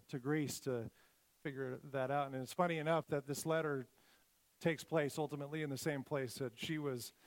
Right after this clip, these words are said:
woken up. But some people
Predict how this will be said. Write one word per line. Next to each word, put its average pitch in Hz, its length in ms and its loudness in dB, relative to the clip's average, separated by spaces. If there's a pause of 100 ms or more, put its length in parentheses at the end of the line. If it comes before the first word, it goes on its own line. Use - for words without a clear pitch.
(400)
woken 147 360 0
up. 131 260 -2 (1800)
But 151 280 4 (880)
some 202 280 4
people 180 580 2